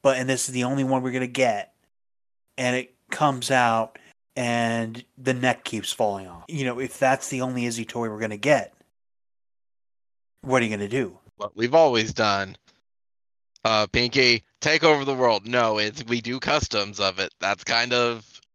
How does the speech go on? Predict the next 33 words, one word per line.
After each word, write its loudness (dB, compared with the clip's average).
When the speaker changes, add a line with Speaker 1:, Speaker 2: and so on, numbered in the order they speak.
Speaker 2:
where -6
we -6
be -4
at, 2
at 0
that -2
point, -10
and -10
then -8
just -14
put -6
it -6
right -2
back -2
in -12
the -12
box -2
afterwards. -8
Speaker 1:
Yeah, -12
I -8
guess -6
so. 0
So, 4
but, 4
you -2
know, 2
on 0
the 2
upside, 0
I -2
feel -4
good 0
about 0